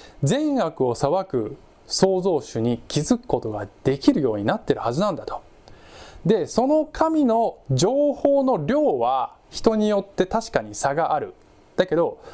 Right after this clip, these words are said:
多いか少ないかではなくて、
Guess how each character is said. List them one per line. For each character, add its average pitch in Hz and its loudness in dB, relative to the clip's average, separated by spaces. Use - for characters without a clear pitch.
多 294 2
い 185 -2
か 120 -4
少 - -2
な 226 2
い 165 -2
か 107 -2
で 127 2
は 113 2
な 104 -4
く - -20
て、 110 0